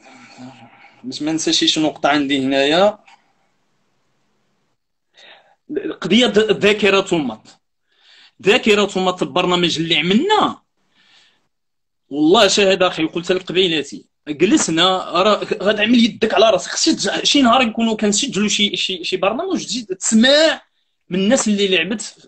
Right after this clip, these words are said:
في الستينات وداك الشيء. زعما تاريخ، تاريخ. حنا هنا من هذا المنبر هذا كنطالبوا بإعادة كتابة هذا التاريخ هذا. طول ما واحد المجموعة د الإخوان عندهم رصيد، زعما داك الشيء اللي عند ديك الإخوان،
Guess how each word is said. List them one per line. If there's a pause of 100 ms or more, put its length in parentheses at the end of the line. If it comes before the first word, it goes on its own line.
في
الستينات
وداك
الشيء. (720)
زعما (520)
تاريخ،
تاريخ. (320)
حنا
هنا
من
هذا
المنبر
هذا
كنطالبوا (100)
بإعادة
كتابة
هذا
التاريخ
هذا. (920)
طول
ما
واحد
المجموعة
د
الإخوان
عندهم
رصيد،
زعما
داك
الشيء
اللي
عند
ديك
الإخوان،